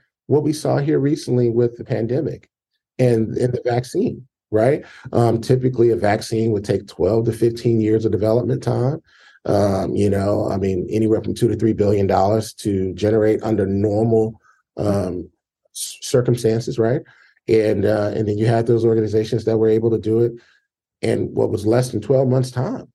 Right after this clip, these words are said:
I mean, that's, like, record-breaking time. And a lot of that was, was enabled with, uh, the use of real-world evidence. And I think that that's, like, the perfect case study,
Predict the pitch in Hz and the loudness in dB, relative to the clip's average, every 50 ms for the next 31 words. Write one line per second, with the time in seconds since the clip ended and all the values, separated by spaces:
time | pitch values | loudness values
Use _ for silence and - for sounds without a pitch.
0 | _ - - 104 117 117 123 131 131 135 120 - - 98 113 127 131 131 135 117 | _ -8 -4 -2 -2 0 0 0 0 0 -2 -2 -2 -2 -2 -2 0 0 -2 0
1 | 110 117 123 123 120 123 113 113 127 127 135 113 80 - - - - - - - | 2 0 0 0 0 -2 -4 -2 -2 -2 -2 -2 -4 -8 -14 -20 -20 -20 -14 -6
2 | - - 117 117 117 120 135 139 131 123 127 123 113 120 113 117 117 110 117 113 | 0 2 2 4 4 4 2 2 2 2 2 2 2 0 0 0 -2 -4 -2 -2
3 | 113 123 113 120 113 117 117 123 131 123 107 101 101 - _ - 104 110 110 107 | 0 0 2 2 2 2 4 4 2 2 0 -4 -6 -8 _ -4 0 0 0 0
4 | 107 - - 104 101 104 107 - - 101 104 92 104 104 104 - 113 104 95 98 | -2 -6 -4 -4 -4 -4 -4 -4 -4 -4 -4 -2 -2 -4 -2 -2 -2 -2 0 0
5 | 101 101 98 95 87 90 87 85 82 - - - - - - - - - 95 92 | 0 0 0 0 0 0 0 -2 -4 -6 -10 -12 -14 -18 -20 -14 -8 -6 -4 -4
6 | 92 95 - - 117 107 98 101 104 110 98 95 92 - - - 107 127 127 - | -4 -4 -2 0 0 0 -2 -2 0 0 0 0 0 -2 0 0 0 0 0 -2
7 | - 127 101 98 101 - - - - 127 117 - - 98 - - - 104 101 101 | -2 -2 -2 -2 -2 -4 -4 -2 0 -2 0 0 -4 -6 -4 -2 -2 -2 -2 -2
8 | - - - 101 90 85 82 85 90 | -6 -4 -2 -2 0 -2 -2 -6 -8